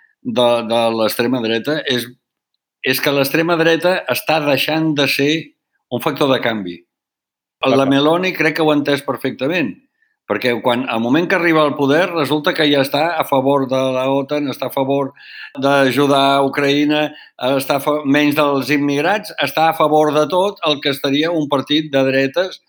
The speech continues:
Speaker 1: fins i tot
Speaker 2: Ah, però
Speaker 1: amb
Speaker 2: fixa-t'hi que
Speaker 1: amb
Speaker 2: això dels
Speaker 1: demòcrates
Speaker 2: immigrats
Speaker 1: populistes de repartir, però que també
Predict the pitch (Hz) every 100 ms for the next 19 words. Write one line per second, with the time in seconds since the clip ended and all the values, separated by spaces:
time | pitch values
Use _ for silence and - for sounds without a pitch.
0 | _ _ _ - - - 151 151 165 -
1 | 139 165 156 151 156 170 156 170 180 156
2 | 151 151 165 175 170 180 165 165 151 156
3 | 165 165 202 208 - _ _ _ - 113
4 | 147 156 147 139 170 208 - 131 139 135
5 | 135